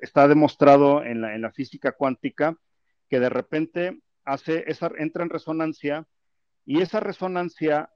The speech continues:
después lo tienes que llevar a unas especies de puentes de Wheatstone tipo diodos. ¿Para qué? Para que en uno de los pulsos, eh, eh, hacia uno de los lados, le extraes energía, en el otro lo dejas,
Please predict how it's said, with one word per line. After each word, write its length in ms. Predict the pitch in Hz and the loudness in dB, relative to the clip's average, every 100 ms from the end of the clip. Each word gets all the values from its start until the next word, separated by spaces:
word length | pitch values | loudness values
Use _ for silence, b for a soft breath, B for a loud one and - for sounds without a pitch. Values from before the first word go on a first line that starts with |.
| _ | _
después 520 | 131 117 - 156 170 - | -14 -14 -4 -2 -2 -2
lo 160 | 135 120 | -8 -4
tienes 240 | 156 160 | -4 -4
que 140 | - 156 | -6 -4
llevar 440 | 160 147 147 - - | -2 2 0 -2 -12
a 80 | 131 | -8
unas 220 | 143 135 | -8 -12
especies 500 | 135 - 147 - 147 | -18 -14 -14 -10 -6
de 360 | 127 113 113 104 - | -4 -2 -4 -6 -8
puentes 320 | 139 139 143 | -6 -6 -6
de 60 | 131 | -4
Wheatstone 580 | 135 151 - 135 127 - | -2 -4 -4 -6 -6 -8
tipo 300 | 127 139 131 | -10 -6 -2
diodos. 540 | 143 135 117 120 _ _ _ _ _ | 0 0 -2 -6 _ _ _ _ _
¿Para 260 | - 120 113 | 0 0 0
qué? 360 | - 156 180 _ _ _ | -4 -6 -6 _ _ _
Para 240 | 131 123 120 | -6 -6 -4
que 100 | 135 | -8
en 60 | 151 | -6
uno 180 | 180 | -6
de 60 | 175 | -6
los 140 | 156 | -8
pulsos, 720 | _ 165 165 - 160 170 _ _ _ _ - | _ -8 -8 -6 -8 -8 _ _ _ _ -10
eh, 760 | 113 113 113 123 120 113 123 127 | -6 -4 -4 -6 -6 -8 -8 -10
eh, 120 | 123 | -8
hacia 280 | 113 131 139 | -10 -8 -6
uno 200 | 156 170 | -4 -2
de 60 | |
los 140 | 156 147 | -2 0
lados, 420 | 147 151 165 _ _ _ _ | 0 -2 -6 _ _ _ _
le 160 | 117 120 | -8 -6
extraes 520 | - - 156 165 175 | -8 -4 0 0 -2
energía, 680 | 175 151 - 175 180 202 - | -4 -6 -4 0 0 -2 -8
en 140 | 127 | -8
el 100 | 123 | -6
otro 200 | 139 147 139 | -6 -4 -4
lo 100 | 135 | -2
dejas, 480 | 160 - 196 - | -4 -4 -6 -6